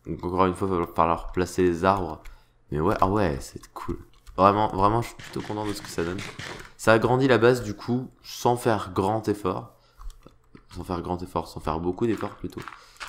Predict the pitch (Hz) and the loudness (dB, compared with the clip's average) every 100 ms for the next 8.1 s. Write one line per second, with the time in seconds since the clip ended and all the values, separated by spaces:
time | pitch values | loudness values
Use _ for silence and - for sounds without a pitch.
0 | - - - - - - - - - - | -16 -20 -20 -20 -20 -12 -10 -10 -12 -18
1 | - 95 90 80 73 71 - 92 82 - | -6 -2 0 0 -4 -6 -4 -4 -4 -8
2 | - 90 80 78 76 78 76 69 - - | -6 -4 -2 -2 -2 -2 -4 -8 -12 -16
3 | - - - - 73 - - - - - | -18 -16 -16 -12 -12 -12 -18 -20 -18 -18
4 | - - _ _ _ 98 98 - 95 127 | -20 -20 _ _ _ 6 6 6 0 -2
5 | 131 113 95 95 95 98 95 - 87 90 | 2 4 4 2 2 2 0 -4 -4 -4
6 | 101 95 107 101 104 98 87 92 101 92 | -4 -4 -4 -2 0 2 4 2 2 -2
7 | 85 87 85 - 95 95 82 90 85 85 | -4 -2 -2 -4 -8 -6 -4 -4 -4 -4
8 | 92 | -6